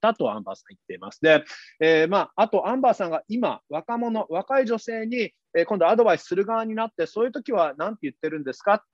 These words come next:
何と声をかけているんですか？と僕は聞いたんですけど、今あったアドバイスの他に、自分で自分の可能性を制限しないことというふうに言っていますね。何でもできると信じること。私がセールス部門で働いて、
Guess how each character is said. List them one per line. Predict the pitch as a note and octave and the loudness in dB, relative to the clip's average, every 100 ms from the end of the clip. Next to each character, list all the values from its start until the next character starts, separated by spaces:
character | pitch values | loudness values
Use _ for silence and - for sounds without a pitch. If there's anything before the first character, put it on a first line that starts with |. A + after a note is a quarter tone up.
| - | -6
何 | F3+ A#3 | -2 0
と | G#3+ | -2
声 | - D#3+ | 0 2
を | C3+ | 2
か | D3 | 0
け | C#3 | -2
て | C3 | -2
い | |
る | B2 | -4
ん | |
で | A#2+ | -6
す | - | -2
か？ | G3+ G3+ | 2 2
と | C3+ | 0
僕 | - | -8
は | - - | -10 -4
聞 | |
い | C3 | -4
た | C#3 | -2
ん | B2+ | -4
で | A#2 | -4
す | - | -4
け | B2 | 2
ど、 | C3+ - - | 2 2 0
今 | A#3+ C4+ D#3+ D#3 | 4 6 4 2
あ | |
っ | D#3+ | 0
た | - | -2
ア | C#3 | -2
ド | D3+ | -2
バ | C#3+ | -2
イ | B2 | -6
ス | - | -10
の | |
他 | B2+ - D3+ | -18 -12 -6
に、 | F#3+ D#3 - - _ | -2 -4 -6 -20 _
自 | C3 F#3 | -2 2
分 | C#4 C#4 | 2 4
で | C4+ A3+ | 4 2
自 | C#3+ D#3 | 0 0
分 | G#3 A3+ | 2 2
の | A3+ | -2
可 | - G3 | -4 -6
能 | G3+ | -4
性 | G3+ - F#3 | -6 -4 -2
を | F#3 D#3+ | 0 0
制 | - G#3 A#3 | -2 -2 0
限 | A#3+ G#3 | 0 -4
し | - E3 | -4 -6
な | F#3+ | -6
い | G#3+ | -4
こ | A#3+ | -6
と | F#3 C#3 - | -6 -8 -12
と | |
い | A2 | -14
う | |
ふ | |
う | |
に | A#2 | -14
言 | F#2 | -14
っ | |
て | - | -16
い | G2+ | -18
ま | G#2 | -14
す | - | -2
ね。 | C3+ - - | -2 -2 0
何 | G3+ B3+ | 2 2
で | C4 | -2
も | C4 | -4
で | B3 | -4
き | - | 0
る | A3 | 0
と | - | -2
信 | - D#3 | -4 -4
じ | D#3 | 0
る | C3 | -2
こ | A2 | -4
と。 | - G2 _ - _ | -12 -14 _ -20 _
私 | C#3+ E3+ F#3+ G#3 | -2 0 0 4
が | G#3 F3 | 4 4
セ | - F#3+ | 2 0
ー | |
ル | F#3 | 0
ス | F#3 | -2
部 | F#3+ | -4
門 | F#3+ E3+ | -2 -2
で | C3+ | -6
働 | C#3 C3 E3 E3 | -8 -4 -2 -2
い | |
て、 | D3+ D#3 | 0 -2